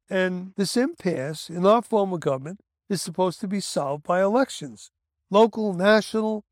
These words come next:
elections. The problem with that in our current political environment is threefold.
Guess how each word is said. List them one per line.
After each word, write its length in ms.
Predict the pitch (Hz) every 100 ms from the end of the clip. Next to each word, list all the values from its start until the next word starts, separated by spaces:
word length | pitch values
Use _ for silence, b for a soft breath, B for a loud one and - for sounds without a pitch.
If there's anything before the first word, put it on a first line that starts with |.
| _ -
elections. 720 | 277 339 - 233 151 110 - _ _ _ _ _ _ -
The 120 | 220
problem 520 | - 262 294 269 262
with 180 | 254 226
that 400 | 269 269 170 190 - _ _ _ _ -
in 160 | 220
our 160 | 214 196 -
current 500 | - 262 269 233 -
political 720 | 208 190 226 233 220 202 180
environment 760 | 160 190 254 233 160 151 196 - _ _
is 180 | 220 180
threefold. 800 | - 190 202 190 302 285 180